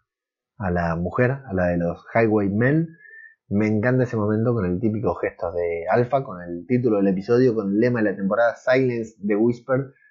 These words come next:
Me encantó ese momento porque parece, en ese momento Lidia parecía una villana.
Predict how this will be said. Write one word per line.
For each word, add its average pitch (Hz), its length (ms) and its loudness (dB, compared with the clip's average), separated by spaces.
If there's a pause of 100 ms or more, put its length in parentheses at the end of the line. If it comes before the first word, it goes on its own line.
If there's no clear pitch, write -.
(180)
Me 107 120 0
encantó 101 380 0
ese 123 140 -4
momento 104 340 0
porque 98 180 0
parece, 92 600 -2 (100)
en 110 140 -4
ese 143 180 0
momento 120 380 2
Lidia 113 320 4
parecía 107 380 -2 (340)
una 98 480 0
villana. 82 580 -4